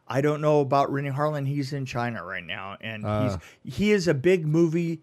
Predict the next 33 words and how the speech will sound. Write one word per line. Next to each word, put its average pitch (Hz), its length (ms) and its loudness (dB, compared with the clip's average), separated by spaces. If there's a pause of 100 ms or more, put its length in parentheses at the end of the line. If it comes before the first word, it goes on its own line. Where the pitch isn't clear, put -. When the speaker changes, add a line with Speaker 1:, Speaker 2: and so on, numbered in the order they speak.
(340)
Speaker 1:
Can't 208 180 -2
get 320 160 2
this. - 280 -4
Renny 220 260 0
Harlin, 123 400 0
the 127 60 -4
director 143 360 0
of 101 140 -4
that, 78 320 -4 (580)
uh, 113 300 0 (500)
has 139 320 0
decided 156 640 0
to, 131 460 0
uh, 117 380 -2 (200)
swear 175 680 2
off 151 420 2 (320)
of 127 360 -2
American 135 520 0
films 120 500 -6 (320)
and 135 220 -2
has 131 340 0 (400)
packed - 400 -4
up 277 260 2 (400)
and 127 300 -2
is 117 220 -4
making 147 460 -4
films 156 440 -4
in 170 200 -6
China 143 500 -4
now. - 180 -12
Speaker 2:
Wow. 104 520 -2 (420)
Speaker 1:
Big 226 300 8
films. 117 500 -4